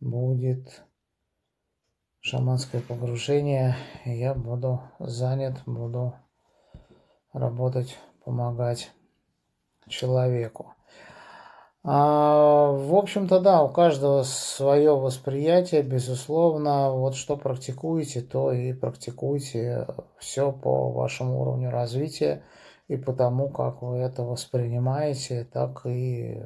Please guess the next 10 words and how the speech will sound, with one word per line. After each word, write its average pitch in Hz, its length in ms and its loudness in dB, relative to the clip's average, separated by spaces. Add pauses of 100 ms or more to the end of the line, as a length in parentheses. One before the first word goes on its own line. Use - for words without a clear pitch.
воспринимайте. 120 1120 -6 (720)
Если 139 340 4
вы 135 160 2
всё 135 420 2
проверяли 131 800 2
и 135 140 -2
можете 127 560 0
это 120 220 -8
всё - 280 -4
передоказать, 131 1300 0